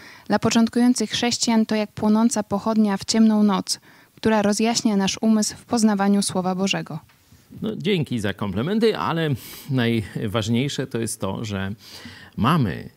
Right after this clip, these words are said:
Speaker 2: to słowo, że Bóg nam je objawił. Zobaczcie, że Bóg objawił się nam także przez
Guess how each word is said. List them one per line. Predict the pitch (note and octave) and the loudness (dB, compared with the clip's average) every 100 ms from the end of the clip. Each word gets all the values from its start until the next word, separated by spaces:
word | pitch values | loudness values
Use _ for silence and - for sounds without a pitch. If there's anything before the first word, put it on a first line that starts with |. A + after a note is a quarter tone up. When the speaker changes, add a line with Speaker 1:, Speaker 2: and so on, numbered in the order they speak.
| _ _ | _ _
Speaker 2:
to | G2+ E2 C#2+ - | -8 -6 -8 -12
słowo, | - - G#2+ D#2 C#2+ G2+ | -12 -4 -2 -2 -6 -6
że | C3 F#2+ | -6 -6
Bóg | D#2 B2 - | -4 -4 -4
nam | F#2 F2 | -4 -2
je | F2+ A#2 | -2 -2
objawił. | - A#2+ A#2 B2+ G2+ C2 F2+ C3 E3 - - - | -2 -2 2 4 2 -2 0 0 -2 -10 -20 -10
Zobaczcie, | G#2 F#2 A2+ - C3+ | -6 -4 -4 -2 -2
że | G#2+ G#2+ | -2 -4
Bóg | A#2+ - | -6 -6
objawił | G#2 G2 A#2+ A#2 A#2+ A#2+ G2+ D#3 | -8 -4 -4 -2 -2 -4 -8 -12
się | - | -8
nam | G#2+ A2 G2+ | -4 -4 -4
także | G#2 G2+ A2 | -4 -4 -8
przez | G2 - G#2 - | -8 -8 -6 -6